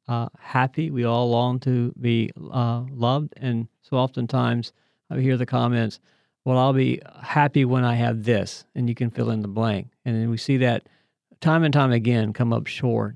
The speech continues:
In fact, it, it, it'll always come up short.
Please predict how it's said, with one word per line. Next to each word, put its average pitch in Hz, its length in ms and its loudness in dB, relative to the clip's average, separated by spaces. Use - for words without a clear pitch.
In 120 140 -6
fact, 120 320 -2
it, 117 140 -4
it, - 160 -10
it'll 123 240 -2
always 175 260 4
come 98 220 -8
up - 140 -12
short. - 420 -20